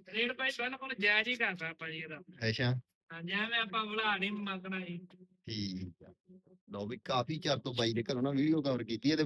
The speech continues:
Speaker 2: ਵਾਕਈ ਰੇਟ ਜਾਇਜ਼ ਕਰਾਉਣਾ ਬਾਈ ਤੋਂ। ਖਿੱਚ ਕੇ ਦੱਸੀ ਬਾਈ, ਇਹ ਗੱਲ ਨਾ ਹੋਵੇ ਲੈਣ ਦੇਣ ਜੇ ਵਾਲਾ ਕੋਈ ਬੰਦਾ
Speaker 1: ਆਪਾਂ ਜੀ
Speaker 2: ਫੋਨ
Speaker 1: ਕੋਈ ਦੋ ਨਹੀਂ ਮੰਗਣਾ, ਡੇਢ ਨਹੀਂ ਮੰਗਣਾ, ਇਹ ਸਿਰਫ ਇੱਕ ਲੱਖ ਦਸ ਹਜ਼ਾਰ ਰੁਪਏ ਦੀ ਆਪਾਂ ਦੇ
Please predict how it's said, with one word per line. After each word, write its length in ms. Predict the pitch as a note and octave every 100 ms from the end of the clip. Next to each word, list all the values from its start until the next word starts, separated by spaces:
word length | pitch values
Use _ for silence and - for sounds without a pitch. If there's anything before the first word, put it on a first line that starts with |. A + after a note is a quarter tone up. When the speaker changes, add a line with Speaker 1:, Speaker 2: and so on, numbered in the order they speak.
| B2
Speaker 2:
ਵਾਕਈ 360 | A2 A2+ D3+
ਰੇਟ 280 | C3+ A#2+ A#2+
ਜਾਇਜ਼ 480 | B2 A#2+ A2 A2 A2
ਕਰਾਉਣਾ 280 | A2 G2+ A2+
ਬਾਈ 200 | B2 A#2
ਤੋਂ। 160 | B2 A#2+ - -
ਖਿੱਚ 260 | - A#3 -
ਕੇ 140 | B3
ਦੱਸੀ 280 | G#3+ C#3 D3
ਬਾਈ, 260 | D3+ E3+ D#3+ - -
ਇਹ 180 | F#3+ G3+
ਗੱਲ 200 | F3+ D#3
ਨਾ 80 | F3
ਹੋਵੇ 360 | F3 E3+ E3+ - _ -
ਲੈਣ 300 | C3+ D#3 E3
ਦੇਣ 240 | E3 F3+ F3
ਜੇ 100 | F3+
ਵਾਲਾ 200 | E3+ E3
ਕੋਈ 280 | D3 E3+ E3+
ਬੰਦਾ 260 | D3+ D3+
Speaker 1:
ਆਪਾਂ 140 | D#3+ A3+
ਜੀ 100 | A#3
Speaker 2:
ਫੋਨ 100 | A#3
Speaker 1:
ਕੋਈ 180 | A#3+ A#3
ਦੋ 280 | F#3+ G3
ਨਹੀਂ 140 | G3+ A3
ਮੰਗਣਾ, 340 | G#3+ G#3+ G#3
ਡੇਢ 260 | F#3 F3+ G#3
ਨਹੀਂ 160 | A3+
ਮੰਗਣਾ, 320 | G#3 F#3+ F#3+ G3+
ਇਹ 80 |
ਸਿਰਫ 360 | G3+ G#3 A#3 -
ਇੱਕ 200 | A#3 A3
ਲੱਖ 280 | A3 G#3+ G#3+
ਦਸ 180 | F#3+ G3
ਹਜ਼ਾਰ 200 | A3 A3+
ਰੁਪਏ 160 | G3
ਦੀ 100 | F#3+
ਆਪਾਂ 320 | F#3 F#3 F3+
ਦੇ 60 | F3